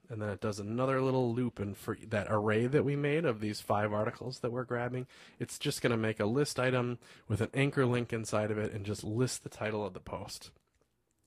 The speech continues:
So that's how that's going down. Uh, and the titles of each of these widgets are just images that I've created. I made a special file just to make, make headers for widgets.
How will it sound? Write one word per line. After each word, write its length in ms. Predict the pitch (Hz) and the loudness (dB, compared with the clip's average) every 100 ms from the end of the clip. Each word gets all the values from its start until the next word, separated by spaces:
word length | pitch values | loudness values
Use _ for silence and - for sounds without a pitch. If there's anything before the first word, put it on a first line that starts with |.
| - | -8
So 180 | - 101 | -2 0
that's 280 | 113 117 - | 0 0 0
how 120 | 113 | 2
that's 240 | 110 110 | 0 -2
going 260 | - 110 107 | -6 -6 -4
down. 300 | 104 110 135 _ - - - - - | -4 -6 -8 _ -20 -20 -20 -18 -4
Uh, 220 | 120 117 | 2 4
and 120 | 117 113 | 4 2
the 60 | |
titles 500 | 107 - 139 151 143 | 2 4 6 8 6
of 100 | 147 | 2
each 220 | 135 135 147 | 0 -2 -2
of 60 | |
these 200 | 131 131 | -2 -2
widgets 400 | 127 127 143 - | -4 -2 -2 -2
are 80 | 110 | -4
just 240 | 110 107 - | -4 -8 -6
images 640 | 117 117 117 139 - - _ _ - | -4 -4 -4 -6 -8 -16 _ _ -10
that 100 | 113 | -4
I've 200 | 107 - | -4 -4
created. 360 | - 107 110 127 | -2 0 0 -2
I 40 | |
made 160 | 120 107 | -4 -6
a 80 | |
special 400 | - - 107 104 | -8 -6 -6 -6
file 320 | 101 104 104 113 | -4 -4 -4 -6
just 220 | 110 - | -10 -8
to 60 | 104 | -6
make, 360 | 104 104 - - - - | -6 -6 -14 -20 -14 -6
make 180 | 107 | -6
headers 380 | - 104 104 120 | -2 0 2 0
for 180 | - 107 | -4 -6
widgets. 440 | 104 107 170 - | -6 -8 -10 -12